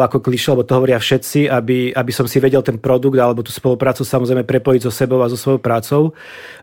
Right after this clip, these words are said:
E, ja napríklad, e, som abstinent a nie jem mäso, to znamená, že, e, spolupráce, ktoré by sa týkali týchto vecí, samozrejme nebudem robiť, lebo, lebo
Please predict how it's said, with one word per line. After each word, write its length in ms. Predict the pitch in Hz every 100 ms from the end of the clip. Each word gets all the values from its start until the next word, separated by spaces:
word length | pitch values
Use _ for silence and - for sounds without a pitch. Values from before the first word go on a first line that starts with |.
| -
E, 160 | 131
ja 160 | 131 147
napríklad, 640 | 151 156 151 156 147 123
e, 240 | 135 131 127
som 160 | 135
abstinent 720 | 135 131 - 143 151 160 165 -
a 320 | 127 123 123
nie 160 | 135
jem 80 | 135
mäso, 400 | 127 123 - 151
to 80 | 143
znamená, 400 | 127 127 127 127
že, 240 | 113 123 123 120 117 117 113
e, 560 | - - 123 120 117 - _ _
spolupráce, 640 | - - 143 139 139 135 131
ktoré 240 | - 131 123
by 140 | 117
sa 80 | 131
týkali 320 | 127 127 131
týchto 240 | 120 - 123
vecí, 240 | 123 123
samozrejme 500 | 135 123 120 127 120 120
nebudem 320 | 120 123 120
robiť, 320 | 117 117 127
lebo, 560 | 117 113 117 117 117 - - - - -
lebo 300 | 123 117 110